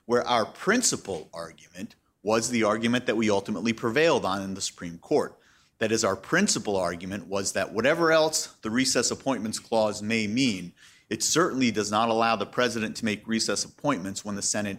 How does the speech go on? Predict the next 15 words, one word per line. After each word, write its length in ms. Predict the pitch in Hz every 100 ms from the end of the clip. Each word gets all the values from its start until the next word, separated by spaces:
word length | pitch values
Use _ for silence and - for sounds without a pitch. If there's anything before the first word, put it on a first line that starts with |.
| -
is, 320 | 127 135 113
in 140 | 113
fact, 400 | 110 98 101 -
convening 480 | 110 98 98 95 95
sessions 600 | - 131 123 - 95 92 - - _ _
every 380 | 110 107 104 113
three 380 | 110 - 87 87
days. 460 | 85 147 110 - - - - _ _
We, 180 | 113 127 - - - - -
<coughs> 500 | - - - - -
excuse 380 | - - 127 98
me, 140 | 82 - - - -
we 140 | 113
also 320 | 165 202 -
made 500 | 131 135 131 113 101